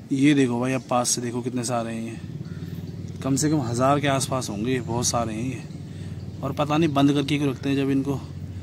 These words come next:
रखा है यहाँ पर तो इनको थोड़ा देखने लायक बनाना चाहिए कि लोग देख सकें, इसको पूरा cover कर रखा है, कोई नहीं देख सकता यहाँ पर। और ये देखो भाई, हमेशा की तरह एक और गिरा है पास आ रही मेरे।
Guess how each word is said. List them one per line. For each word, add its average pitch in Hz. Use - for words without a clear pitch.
रखा 123
है 135
यहाँ 127
पर 135
तो 139
इनको 135
थोड़ा 131
देखने 131
लायक 131
बनाना 120
चाहिए 117
कि 123
लोग 127
देख 123
सकें, 117
इसको 135
पूरा 143
cover 131
कर 120
रखा 117
है, 127
कोई 131
नहीं 127
देख 117
सकता 113
यहाँ 110
पर। -
और 117
ये 117
देखो 104
भाई, 104
हमेशा 113
की 113
तरह 113
एक 110
और 110
गिरा 104
है 104
पास 104
आ 101
रही 98
मेरे। 98